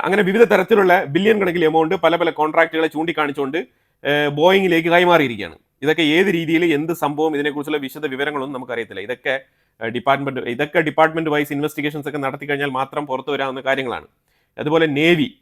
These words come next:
ഏഹ്, നേവി വിഭാഗത്തിൽ നിന്നും, ഏഹ്, ബോയിങ്ങിന് അതേപോലെ തന്നെ ഏതാണ്ട് മുന്നൂറ്റി അൻപത്തിമൂന്ന് ബില്യൺ ഒക്കെ, മുന്നൂറ്റി, അതായത് നേവി, ഏഹ്, Textron System Corp, ന്യൂ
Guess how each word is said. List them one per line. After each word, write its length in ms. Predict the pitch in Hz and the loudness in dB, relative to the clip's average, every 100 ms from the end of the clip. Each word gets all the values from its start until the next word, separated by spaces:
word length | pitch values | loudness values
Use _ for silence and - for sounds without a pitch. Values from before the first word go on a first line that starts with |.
| _ | _
ഏഹ്, 260 | - 117 120 | -4 -4 0
നേവി 300 | 143 170 190 | 2 2 2
വിഭാഗത്തിൽ 400 | 160 156 143 151 | 4 4 4 -2
നിന്നും, 360 | 143 147 208 _ _ _ _ | -2 -2 -6 _ _ _ _
ഏഹ്, 240 | 127 135 139 | -4 -2 0
ബോയിങ്ങിന് 460 | 139 147 147 143 | 4 4 4 2
അതേപോലെ 540 | 143 127 147 147 135 131 | 0 0 0 0 0 0
തന്നെ 120 | 143 | -2
ഏതാണ്ട് 440 | 139 147 135 143 - _ - | 0 -2 -2 -6 -8 _ -10
മുന്നൂറ്റി 300 | 143 160 151 | -4 -2 0
അൻപത്തിമൂന്ന് 580 | 139 143 143 143 151 151 | 0 -2 -4 -2 -2 -2
ബില്യൺ 340 | 127 131 135 | -2 -2 -2
ഒക്കെ, 180 | 123 139 - | -2 -4 -4
മുന്നൂറ്റി, 480 | 135 165 175 170 170 - _ _ _ _ _ _ _ _ _ _ _ | -4 -2 -2 -2 -4 -4 _ _ _ _ _ _ _ _ _ _ _
അതായത് 300 | 120 147 156 196 - _ _ | 0 2 2 0 -6 _ _
നേവി, 400 | 123 160 190 160 - _ _ _ - | -2 2 2 2 -4 _ _ _ -4
ഏഹ്, 240 | 127 123 123 | 0 0 2
Textron 440 | 170 - 214 214 | 0 0 4 4
System 340 | 202 175 - 180 | 4 -2 0 0
Corp, 260 | 156 131 - _ _ _ _ - | 4 2 2 _ _ _ _ -8
ന്യൂ 280 | 143 180 | 0 4